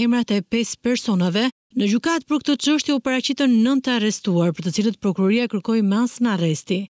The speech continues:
Disa prej antarëve të grupit dyshohet se kanë marrë pjesë në tre ngjarje kriminale të ndodhura gjatë periudhës dy mijë e shtatëmbëdhjetë, dy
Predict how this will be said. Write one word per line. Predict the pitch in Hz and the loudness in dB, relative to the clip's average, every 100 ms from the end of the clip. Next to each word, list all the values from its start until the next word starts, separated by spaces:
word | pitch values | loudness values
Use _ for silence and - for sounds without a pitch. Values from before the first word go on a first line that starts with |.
| _ - | _ -6
Disa | 190 320 277 | -2 0 0
prej | 311 302 | 0 0
antarëve | 269 311 294 | 0 0 0
të | 277 240 | 0 0
grupit | 285 254 | 0 0
dyshohet | 214 226 277 269 | 0 0 0 0
se | 247 | 0
kanë | 233 220 220 | -2 0 0
marrë | 214 - | 0 -2
pjesë | 240 254 233 214 | 0 0 0 0
në | 196 | 0
tre | 226 220 | -2 0
ngjarje | 196 220 226 214 | 0 0 0 -2
kriminale | 214 196 202 220 247 269 | 0 2 2 2 0 0
të | 233 | 2
ndodhura | 202 226 247 240 | 2 2 2 0
gjatë | 202 202 214 | -2 -2 0
periudhës | 214 233 247 196 214 | 0 2 0 0 0
dy | 226 | 2
mijë | 226 226 190 | 4 2 -2
e | |
shtatëmbëdhjetë, | - 196 196 185 220 262 196 | -4 -2 0 0 0 0 -2
dy | 180 | 0